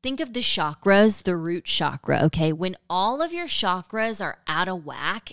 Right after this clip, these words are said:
it starts at the root, right? So you have to get your root right <laughs> in order to get the rest of them in line, because everything else follows the root chakra.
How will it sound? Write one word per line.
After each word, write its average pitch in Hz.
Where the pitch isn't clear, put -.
it 208
starts 220
at 196
the 156
root, 139
right? 170
So -
you 190
have 220
to 277
get 226
your 165
root 254
right 170
<laughs> -
in 208
order 196
to -
get 185
the 185
rest 170
of 160
them 160
in 147
line, 139
because 180
everything 165
else 151
follows 151
the 160
root 151
chakra. -